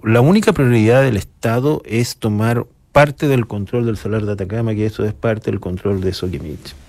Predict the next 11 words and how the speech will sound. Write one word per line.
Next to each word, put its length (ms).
Y 180
eso 260
encuentro 400
que 80
no 80
es 40
una 100
política 320
de 40
futuro. 400
Eh, 520